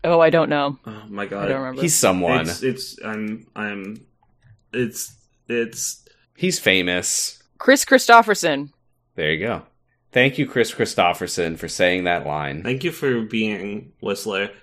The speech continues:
Speaker 2: despite the fact that for a guy named Whistler, doesn't do a lot of whistling.
Speaker 3: He doesn't whistle a single time in this
Speaker 1: He
Speaker 3: film.
Speaker 1: don't whistle.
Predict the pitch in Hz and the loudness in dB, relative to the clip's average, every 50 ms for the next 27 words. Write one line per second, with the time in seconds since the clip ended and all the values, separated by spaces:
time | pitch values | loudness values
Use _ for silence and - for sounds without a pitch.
0 | _ _ - - 120 - - - - 175 175 185 175 - - 156 139 123 104 - | _ _ -10 -8 -8 -4 -2 0 0 0 -2 -4 -8 -4 0 2 2 2 2 0
1 | - - - - _ - 107 - - - - 120 110 110 101 120 123 135 139 143 | -6 -14 -20 -12 _ -10 -10 -10 -10 -6 -2 0 0 0 2 2 2 2 0 -2
2 | 135 127 123 127 131 131 131 - - - - - - _ _ _ _ _ _ _ | -4 -4 -2 -2 -2 -2 -4 -8 -12 -14 -16 -16 -20 _ _ _ _ _ _ _
3 | _ _ _ _ _ _ - 381 - - 392 392 392 339 349 370 349 330 359 381 | _ _ _ _ _ _ -16 -16 -4 2 4 4 4 4 4 2 2 2 0 0
4 | 359 - 330 359 320 285 - _ _ _ _ _ _ _ _ _ - 208 262 302 | -2 -2 -4 -6 -6 -8 -14 _ _ _ _ _ _ _ _ _ 0 2 2 4
5 | 302 427 415 370 403 - - 302 247 190 147 - - - 240 240 240 226 214 - | 4 4 6 6 6 6 4 4 4 4 4 4 4 4 4 6 6 4 4 4
6 | 214 208 214 208 180 165 156 151 156 240 285 320 320 302 277 269 302 320 302 - | 4 4 4 2 2 2 2 2 4 4 6 8 8 8 8 6 4 2 0 -2
7 | - - - - - | -6 -8 -10 -12 -18